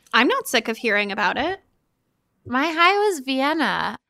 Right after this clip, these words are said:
Speaker 2: I just feel like I, like, talked about being stressed leading up to the trip. Then I talked about how excited I was for the trip. So I feel like now I've taken the trip. And, I mean, if you read my blog, I had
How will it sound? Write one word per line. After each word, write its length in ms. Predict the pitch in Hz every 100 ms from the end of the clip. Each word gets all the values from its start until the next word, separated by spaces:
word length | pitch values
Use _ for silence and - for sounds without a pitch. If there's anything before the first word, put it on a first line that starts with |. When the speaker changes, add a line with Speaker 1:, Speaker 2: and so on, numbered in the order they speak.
| -
Speaker 2:
I 100 | 240
just 180 | 269 254
feel 80 | 285
like 160 | 277 240
I, 80 |
like, 320 | 220 214 202 -
talked 280 | 196 196
about 220 | 208 214 214
being 220 | 226 233
stressed 400 | - 220 226 240
leading 240 | 226 240
up 140 | 247 247
to 100 | 240
the 140 | 214
trip. 260 | - 180 -
Then 140 | 190
I 100 | 202
talked 320 | 196 196 196
about 240 | 214 220 208
how 140 | 214
excited 400 | 220 - 226 247
I 100 | 220
was 220 | 208 208
for 120 | - 196
the 140 | 202
trip. 260 | - 190 - 277 269 _ 226
So 180 | 226
I 120 | 214 208
feel 240 | 233 226
like 260 | 220 214 202
now 220 | 208 220
I've 180 | 208 196
taken 380 | 240 254 -
the 120 | 233 208
trip. 320 | - 190 185 - -
And, 440 | 190 190 185 190 _ _ -
I 100 | 226
mean, 140 | 247
if 100 | 240
you 120 | 247
read 180 | 233 254
my 160 | 240 214
blog, 360 | 190 185 185 185
I 140 | 185
had 480 | 190 185 180 175 175